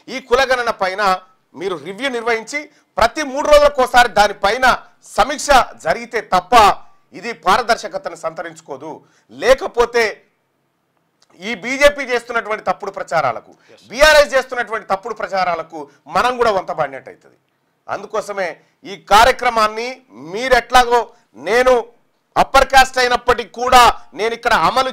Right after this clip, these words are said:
Speaker 1: చేసి తీరాల్సిందే, అది మా బాస్ ఆదేశం అని చెప్పి రాహుల్ గాంధీ గారు ముంగట ఏదైతే చెప్పిరో, అది రాహుల్ గాంధీ గారు కూడా ఈ దేశానికి ఆదర్శంగా ఉండబోతా ఉంది కులగణన అని చెప్పి చెప్తా ఉన్నారు. దాన్ని మాట నిలుపుకునే విధంగా దాన్ని పర్యవేక్షణ చేయండి, దానిపైన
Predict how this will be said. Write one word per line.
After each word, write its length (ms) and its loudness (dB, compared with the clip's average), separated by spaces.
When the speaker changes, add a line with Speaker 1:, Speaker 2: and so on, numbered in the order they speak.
Speaker 1:
చేసి 320 -2
తీరాల్సిందే, 460 2
అది 200 2
మా 60 2
బాస్ 300 4
ఆదేశం 320 -6
అని 140 -8
చెప్పి 220 -12
రాహుల్ 220 0
గాంధీ 180 -2
గారు 160 -4
ముంగట 260 -12
ఏదైతే 280 -12
చెప్పిరో, 300 -2
అది 160 2
రాహుల్ 320 6
గాంధీ 260 2
గారు 120 4
కూడా 160 4
ఈ 120 -14
దేశానికి 640 -2
ఆదర్శంగా 560 0
ఉండబోతా 400 0
ఉంది 220 -2
కులగణన 420 -4
అని 160 -6
చెప్పి 140 -18
చెప్తా 340 -4
ఉన్నారు. 240 -10
దాన్ని 280 0
మాట 220 6
నిలుపుకునే 460 -8
విధంగా 360 2
దాన్ని 240 -4
పర్యవేక్షణ 480 -6
చేయండి, 400 -10
దానిపైన 420 0